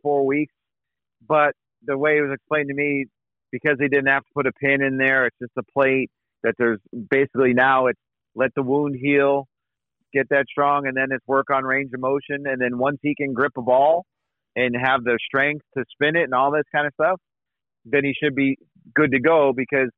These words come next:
remember when DeMarco Murray broke his hand, we're all like, "How can a guy play three days after surgery?" Well, they're saying, "Well, in some ways, the plate makes the <laughs> bone stronger 'cause that thing's not gonna break."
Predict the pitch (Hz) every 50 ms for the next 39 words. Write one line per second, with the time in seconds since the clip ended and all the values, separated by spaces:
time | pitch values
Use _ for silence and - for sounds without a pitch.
0 | _ _ _ - - 240 208 180 151 147 143 160 165 160 - 147 147 156 160 156
1 | 143 139 156 160 156 - 147 131 151 151 156 156 160 151 139 131 135 139 139 135
2 | 123 - - 139 160 - 160 151 143 151 151 151 - - 151 156 156 147 139 127
3 | 113 _ - 131 147 147 143 147 147 135 139 143 143 - 135 - - 143 139 123
4 | 110 101 90 85 _ _ _ _ _ _ _ _ - 123 139 143 139 139 135 -
5 | 156 151 143 135 131 139 135 131 120 - 151 151 175 143 123 123 127 117 - 120
6 | - - 139 135 143 139 _ _ _ - 120 135 135 - - - 123 120 165 170
7 | 170 147 - - 185 185 190 190 170 139 127 110 - 127 117 131 143 160 - 156
8 | 131 120 104 117 117 117 113 - 117 110 95 110 110 123 139